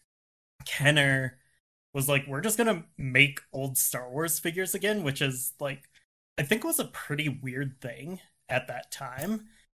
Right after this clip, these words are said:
because, like, I mean, you go to, like, a Target now, and, like, the entire, like, boys toy aisle is all, like,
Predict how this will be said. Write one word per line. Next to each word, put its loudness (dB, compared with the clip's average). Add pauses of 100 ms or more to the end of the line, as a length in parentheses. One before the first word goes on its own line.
(120)
because, 2
like, 6 (600)
I 10
mean, 8
you 4
go 8
to, 8
like, 6
a -2
Target 0
now, 4
and, 6
like, 4 (440)
the 4
entire, 6
like, 2 (800)
boys 2
toy -2
aisle 6
is 2
all, -2
like, -4